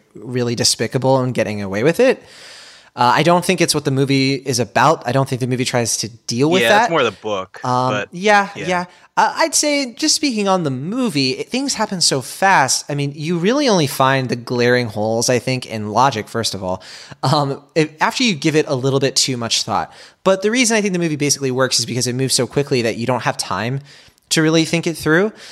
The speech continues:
Speaker 1: So if, like, if you go in with a bit, this is why I've been telling people, if you're basically interested in this movie, if you're willing to give it a chance, I think that you're gonna be able to stick with it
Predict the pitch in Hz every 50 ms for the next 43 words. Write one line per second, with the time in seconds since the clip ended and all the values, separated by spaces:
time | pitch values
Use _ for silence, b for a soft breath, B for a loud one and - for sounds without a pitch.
0 | B B - - 147 143 170 185 220 240 226 233 196 160 254 277 269 185 196 214
1 | 190 156 139 135 127 156 147 160 165 170 160 185 214 226 196 170 175 160 139 131
2 | 123 - 143 143 151 143 135 117 113 120 117 - 147 143 127 113 - _ _ _
3 | _ _ _ - 190 196 208 226 214 - - 190 - 151 147 120 - 110 135 139
4 | - 170 143 - 139 117 120 117 107 101 - - 180 220 262 208 139 123 120 117
5 | B B B B 131 135 170 165 151 180 233 269 262 208 156 135 156 147 131 113
6 | 101 - - - 160 143 110 92 90 - - 123 127 - 180 196 190 190 147 139
7 | 143 143 139 127 131 135 127 127 127 120 120 107 - - - - 117 104 - 143
8 | 143 185 190 202 190